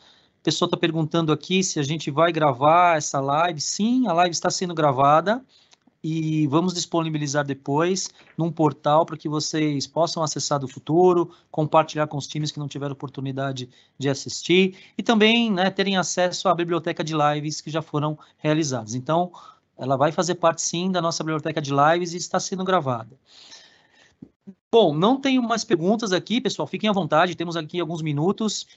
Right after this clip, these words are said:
É, se tiver mais alguma pergunta, eu, eu, na hora, compartilho aqui com todos.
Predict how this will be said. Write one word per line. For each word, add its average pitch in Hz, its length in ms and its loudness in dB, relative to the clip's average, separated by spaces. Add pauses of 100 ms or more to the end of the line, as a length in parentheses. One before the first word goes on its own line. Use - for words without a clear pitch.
(320)
É, 143 200 0
se - 120 -12
tiver 165 300 0
mais 180 160 0
alguma 170 260 0
pergunta, 165 480 -2
eu, 147 220 -2
eu, 143 420 -6
na 143 160 0
hora, 151 220 4
compartilho 151 460 -4
aqui 147 120 -8
com 147 160 -4
todos. 190 600 2